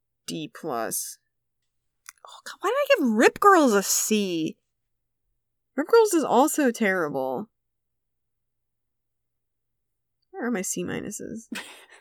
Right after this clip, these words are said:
Speaker 1: Like, I can't, feel like I can't find any.
Speaker 2: I also am not, oh, wait, here. Cloud Nine, we both
Speaker 1: Oh,
Speaker 2: have it a
Speaker 1: there we are.
Speaker 2: C minus.
Speaker 1: I have Twitches two and Phantom of the Megaplex at a C minus. Ugh.
Speaker 2: Pixel Perfect.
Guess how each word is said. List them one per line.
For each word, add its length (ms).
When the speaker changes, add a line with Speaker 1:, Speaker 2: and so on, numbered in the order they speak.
Speaker 1:
Like, 140
I 80
can't, 380
feel 100
like 80
I 80
can't 220
find 280
any. 320
Speaker 2:
I 180
also 460
am 140
not, 220
oh, 100
wait, 160
here. 300
Cloud 300
Nine, 240
we 80
both 160
Speaker 1:
Oh, 20
Speaker 2:
have 140
it 60
a 20
Speaker 1:
there 100
we 60
are. 60
Speaker 2:
C 40
minus. 340
Speaker 1:
I 80
have 140
Twitches 480
two 360
and 140
Phantom 240
of 60
the 80
Megaplex 600
at 60
a 140
C 240
minus. 480
Ugh. 500
Speaker 2:
Pixel 300
Perfect. 460